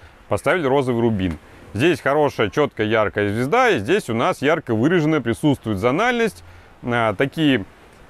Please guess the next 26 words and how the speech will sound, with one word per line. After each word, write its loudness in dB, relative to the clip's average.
а, 0
белесые 0
у 2
нас, 0
а, 2
иглы, 2
вернее, 2
пучки 0
игл. 2
Одну 2
иглу 4
мы 0
глазом 0
не 0
увидим. 0
Это 0
прям -2
там -2
тысячи, -2
и, -2
может 0
быть, -4
миллион 2
этих -6
игл 2
проходят. 0